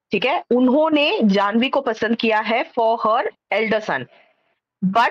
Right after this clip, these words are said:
जानवी को पसंद आया है चिराग। Upcoming episode के बारे में जो प्रीकैप आया है, वहाँ पे मुझे क्या अच्छा लगा कि, अ, दीपिका को लगता है कि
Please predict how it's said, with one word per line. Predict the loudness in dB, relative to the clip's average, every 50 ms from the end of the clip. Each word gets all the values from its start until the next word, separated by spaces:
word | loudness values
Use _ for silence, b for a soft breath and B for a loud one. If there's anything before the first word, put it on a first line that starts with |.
| 2 0
जानवी | 0 2 2 0 2 0 0 0
को | 0 0
पसंद | 0 0 -2 -2 -2 -2 -2 0
आया | 0 0 0 0 0
है | -2 -2 -2 -2 -4 -6 _ -10
चिराग। | -4 -2 0 0 2 0 0 -4 -10 _ _ _ _ -8 -8
Upcoming | -6 -4 -2 -2 0 0 -2
episode | 0 0 -2 -2 0 0 -2 0 0
के | -2 0
बारे | 0 0 0 0 0
में | 0 0
जो | 0 0
प्रीकैप | -2 -4 -2 -2 -4 -2 0 -2
आया | -2 0 0 0
है, | 0 0 0
वहाँ | 0 0 0 -2 -2
पे | -2 -2
मुझे | -2 -2 -2 -2
क्या | 0 0 0
अच्छा | 0 0 -2 -2
लगा | -2 0 0 0 -2
कि, | 0 0 -2 -2 -2 B B B B B B B B -2
अ, | -2 0
दीपिका | 0 0 -2 0 0 -2 0 0 0 0 0
को | 0 0 0 0 0 0
लगता | 0 0 0 0 -2 -2 -2 -2
है | 0 0 -2 -2
कि | 0 0 -2 0 0 0 -2 -6